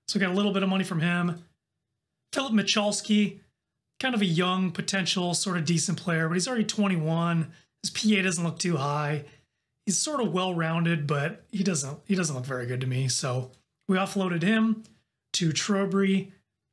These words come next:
and then just this backup goalkeeper who looks kind of terrible. We offloaded him as well.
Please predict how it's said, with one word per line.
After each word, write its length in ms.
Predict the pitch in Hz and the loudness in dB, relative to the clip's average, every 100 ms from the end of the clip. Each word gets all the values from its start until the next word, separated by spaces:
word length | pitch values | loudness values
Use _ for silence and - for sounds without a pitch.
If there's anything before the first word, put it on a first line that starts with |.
| _ - | _ -4
and 200 | 175 170 | 0 4
then 300 | 175 175 165 147 | 4 2 0 0
just 340 | 190 165 - | 0 0 -2
this 180 | 190 165 | -2 -2
backup 480 | - 165 160 151 - | 0 -2 0 -4 -4
goalkeeper 560 | 151 135 165 139 135 | -4 -2 -2 -2 -2
who 100 | 127 | -2
looks 420 | 139 127 - - - _ | -2 -2 -4 -4 -10 _
kind 180 | - 156 | -4 -4
of 80 | 123 | -4
terrible. 560 | - 135 131 127 123 - _ _ _ _ _ _ - - - | -4 -4 -4 -4 -6 -10 _ _ _ _ _ _ -18 -8 0
We 80 | 233 | 2
offloaded 400 | 214 220 202 180 | 2 2 2 4
him 160 | 196 | 2
as 100 | 185 | 2
well. 420 | 165 170 170 170 | 2 0 -2 -6